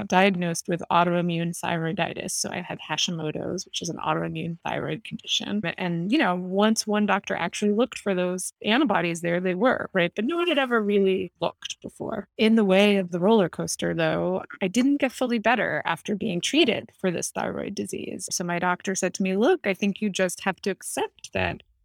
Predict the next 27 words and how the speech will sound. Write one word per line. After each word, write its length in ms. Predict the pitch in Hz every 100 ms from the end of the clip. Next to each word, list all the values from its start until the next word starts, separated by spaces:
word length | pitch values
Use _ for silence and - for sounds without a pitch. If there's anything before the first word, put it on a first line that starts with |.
| _ -
your 140 | 202 190
life 360 | 180 294 -
is 120 | 185 190
never 240 | 180 180
going 200 | 175 175
to 60 | 170
be 220 | 185 226
the 140 | 165
way 160 | 156 156
it 120 | -
once 300 | 156 151 -
was. 540 | 214 294 - - 208 -
You're 220 | 170 170
gonna 220 | 175 175
function 500 | - 220 254 - 208
at 140 | 180 -
eighty 240 | 196 196
percent 640 | - 180 - - - - _
forever." 520 | - - 170 - - _ _ _ _ _ _ _ _ _ -
And 100 | 294
I 40 | 277
remember 500 | 285 294 381 285 196
looking 400 | 233 - 233 185
at 100 | 175
her 380 | 190 185 190
and 200 | - 190
thinking, 380 | 202 185 190 175